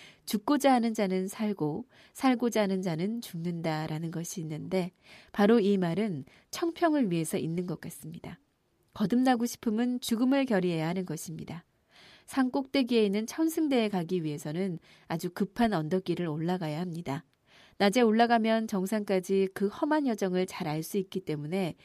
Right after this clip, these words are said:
힘들다는 생각을 할 수 있습니다. 그러나 새벽에는 별빛만으로 올라가기 때문에 정상까지의 여정을 잘 알 수 없습니다. 단지 정상을 향해서 묵묵히 한 걸음씩 올라갈 뿐입니다.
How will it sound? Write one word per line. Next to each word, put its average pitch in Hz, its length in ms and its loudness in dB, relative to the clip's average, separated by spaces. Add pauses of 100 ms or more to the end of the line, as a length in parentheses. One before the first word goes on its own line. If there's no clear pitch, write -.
(200)
힘들다는 311 560 0
생각을 196 400 -4
할 185 100 -4
수 156 120 -8
있습니다. - 520 -12 (480)
그러나 202 240 2
새벽에는 262 680 2
별빛만으로 233 760 2
올라가기 170 440 -2
때문에 175 540 -2 (340)
정상까지의 180 760 0
여정을 160 540 -4
잘 - 240 -8
알 131 120 -6
수 - 160 -8
없습니다. - 680 -10 (640)
단지 196 240 0
정상을 233 540 2
향해서 226 640 0 (280)
묵묵히 208 480 0
한 294 200 -2
걸음씩 254 520 -2
올라갈 170 440 -2
뿐입니다. 202 520 -8